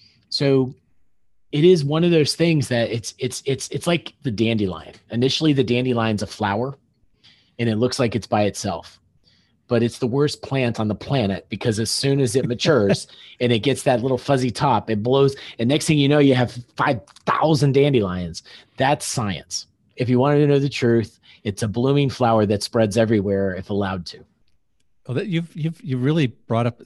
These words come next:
Speaker 2: this amazing <laughs> point about the, the last apprenticeship, because, uh, again, i-,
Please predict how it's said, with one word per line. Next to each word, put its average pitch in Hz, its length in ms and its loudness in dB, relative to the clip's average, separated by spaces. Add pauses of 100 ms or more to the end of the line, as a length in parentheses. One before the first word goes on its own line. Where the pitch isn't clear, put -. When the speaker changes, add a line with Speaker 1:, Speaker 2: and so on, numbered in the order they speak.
Speaker 2:
this 107 180 -4
amazing 104 440 -2
<laughs> - 120 -18
point 123 340 -2
about 110 320 -4
the, 143 140 -6 (400)
the 110 100 -6
last 110 260 -4
apprenticeship, 107 680 -8
because, 101 460 -6 (840)
uh, 156 100 -10
again, 113 400 -2
i-, - 120 -12